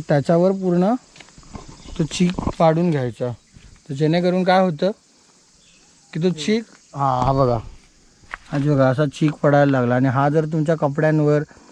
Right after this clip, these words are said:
हातावर लागला तर तो निघत नाही, पूर्ण घट्ट होतो असा. तुमची स्किन जी आहे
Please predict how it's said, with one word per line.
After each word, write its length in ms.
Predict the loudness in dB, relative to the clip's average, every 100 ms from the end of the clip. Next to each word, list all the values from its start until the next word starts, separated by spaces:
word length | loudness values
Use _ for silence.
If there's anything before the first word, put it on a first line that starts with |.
| _
हातावर 440 | -4 0 2 2 2
लागला 420 | 0 0 -2 -4 -8 _ -20 _ -20 -20 -20 -8
तर 100 | 4
तो 80 | 6
निघत 360 | 8 6 4
नाही, 260 | 2 -2 -2 -6
पूर्ण 200 | -2 -2
घट्ट 320 | 0 -2 2
होतो 280 | 2 2 2
असा. 320 | 0 0 -4 -4 -10 -20 -18 -18 -20 -6 0
तुमची 300 | 0 0 -2
स्किन 440 | -2 2 4 6
जी 80 | 4
आहे 220 | 4